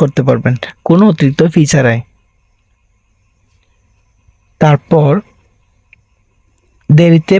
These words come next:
পরিশোধের জরিমানা, কোনো কারণে লোন পরিশোধে দেরি বা ব্যর্থ হলে অতিরিক্ত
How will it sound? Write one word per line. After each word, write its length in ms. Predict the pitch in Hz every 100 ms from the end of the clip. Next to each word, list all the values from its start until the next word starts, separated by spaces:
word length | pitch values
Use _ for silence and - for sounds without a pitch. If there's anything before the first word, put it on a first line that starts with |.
| -
পরিশোধের 460 | 160 147 170 160 165
জরিমানা, 400 | 156 135 123 120 123 _ _ _ - -
কোনো 200 | 151 160 190
কারণে 280 | 185 175 175 165
লোন 140 | 156 165 - _ -
পরিশোধে 440 | 160 143 165 156 165 156
দেরি 220 | 143 143 151
বা 100 | 147 156
ব্যর্থ 240 | 147 135 - 180
হলে 220 | 175 147 160 - _ _ _
অতিরিক্ত 460 | 165 - 151 143